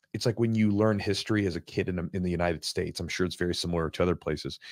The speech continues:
When you learn history in the, as a kid, at least that grew up in the nineties in the United States, you learn this really, like, fragmented piece of history, and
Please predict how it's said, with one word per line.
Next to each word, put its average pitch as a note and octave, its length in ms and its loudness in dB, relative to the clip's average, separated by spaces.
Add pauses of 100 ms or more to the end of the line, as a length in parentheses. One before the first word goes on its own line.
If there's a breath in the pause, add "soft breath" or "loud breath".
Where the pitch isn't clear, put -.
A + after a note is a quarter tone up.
(240 loud breath)
When G#2 160 2
you G2+ 100 4
learn B2 200 6
history A2 300 2
in G2+ 60 4
the, F#2+ 140 2
as F2 120 2
a E2+ 60 2
kid, G2 220 4
at G2 60 4
least G2+ 180 4
that E2+ 80 0
grew F#2+ 140 4
up - 80 0
in E2 40 0
the D2+ 60 -2
nineties E2 500 0
in E2 120 -6
the D#2+ 80 -2
United E2 260 2
States, F2 300 0 (320 loud breath)
you D#3+ 160 10
learn F3+ 220 10
this A#2+ 180 4
really, G#2 240 8
like, F2 260 6
fragmented F2+ 720 2 (220)
piece - 240 -2
of - 80 -8
history, E2+ 420 4
and D#2+ 160 2